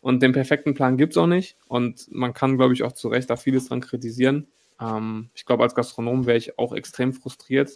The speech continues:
weil ich seh das ja hier in Bochum, viele haben echt viel Geld in die Hand genommen.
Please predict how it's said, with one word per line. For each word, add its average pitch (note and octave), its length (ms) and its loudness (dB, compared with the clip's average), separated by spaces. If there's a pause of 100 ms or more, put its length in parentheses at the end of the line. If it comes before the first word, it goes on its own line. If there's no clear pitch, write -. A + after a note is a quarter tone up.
(160)
weil A2 240 -4
ich B2 100 -8
seh C3+ 100 8
das C3+ 140 6
ja B2 80 2
hier B2 120 6
in A#2+ 100 0
Bochum, C3 240 2
viele C3+ 320 2
haben A#2+ 120 -4
echt - 280 -6
viel D3 260 -2
Geld C3 240 4
in B2 100 -4
die C3+ 120 -2
Hand C3+ 200 -4
genommen. C3+ 420 -2